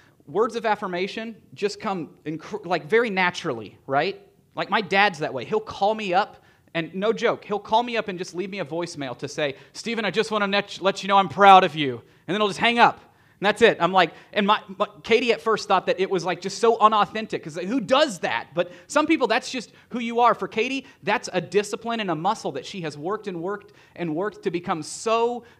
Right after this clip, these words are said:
good at. And so when I got that journal, it wasn't just the fact that those words were so meaningful to read. It's how much time it took and how much energy it took. That that was a sacrifice that she could have just bought me something off Amazon. But she took several hours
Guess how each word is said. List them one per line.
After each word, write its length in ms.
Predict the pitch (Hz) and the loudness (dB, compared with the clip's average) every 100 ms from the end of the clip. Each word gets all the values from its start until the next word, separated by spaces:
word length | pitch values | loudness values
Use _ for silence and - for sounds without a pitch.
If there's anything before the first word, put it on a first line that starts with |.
| 143 | -10
good 240 | 165 233 220 | 2 2 2
at. 320 | 143 139 170 | -2 -2 -4
And 120 | 180 | -6
so 120 | 214 | -2
when 120 | 190 | 0
I 80 | 190 | 0
got 280 | 165 214 262 | -2 -4 0
that 200 | 196 135 | -2 -2
journal, 360 | 127 202 180 165 | -6 -4 0 0
it 100 | 139 | 0
wasn't 380 | 185 - - | 0 0 -6
just 320 | 139 180 185 185 | -6 -8 -8 -12
the 60 | |
fact 420 | - 160 147 - - _ | -2 2 2 -2 -20 _
that 140 | 151 170 | -6 -4
those 180 | 147 | -4
words 260 | 139 170 139 | -4 -6 -6
were 60 | 143 | -8
so 160 | 175 | -6
meaningful 400 | 147 151 143 143 | -6 -6 -8 -10
to 80 | 127 | -10
read. 340 | 147 190 135 - - - | -10 -10 -12 -16 -20 -16
It's 200 | 156 - | -14 -12
how 180 | 208 262 | -8 -6
much 320 | 269 - - | -6 -10 -18
time 520 | - 185 151 127 147 | -8 -6 -6 -8 -10
it 220 | - 143 - | -8 -8 -6
took 240 | 135 - | -8 -8
and 80 | 135 | -8
how 80 | 175 | -8
much 180 | 175 - | -10 -10
energy 480 | 165 156 127 131 127 _ 135 | -8 -8 -10 -14 -14 _ -12
it 140 | 143 | -8
took. 220 | 202 190 | -6 -6
That 80 | - | -2
that 120 | 196 | -2
was 120 | 190 | -2
a 40 | 180 | -8
sacrifice 800 | - 196 208 175 160 139 143 - - - - | -6 -6 -6 -8 -4 -4 -6 -12 -20 -12 -6
that 100 | 170 | -6
she 140 | 214 | -4
could 120 | 262 | -6
have 80 | 277 | -6
just 200 | 240 143 | -10 -2
bought 260 | 175 190 196 | 2 2 0
me 80 | 185 | -12
something 400 | - 165 175 151 | -10 -10 -10 -4
off 220 | 147 139 | -4 -4
Amazon. 600 | 170 226 139 117 127 190 _ _ _ _ _ _ _ _ _ | -6 -10 -12 -10 -12 -12 _ _ _ _ _ _ _ _ _
But 120 | 117 - | -12 -12
she 120 | 175 | -12
took 200 | 190 - | -12 -12
several 400 | - 175 185 143 | -8 -6 -4 0
hours 500 | 151 165 135 123 | 2 2 -2 -8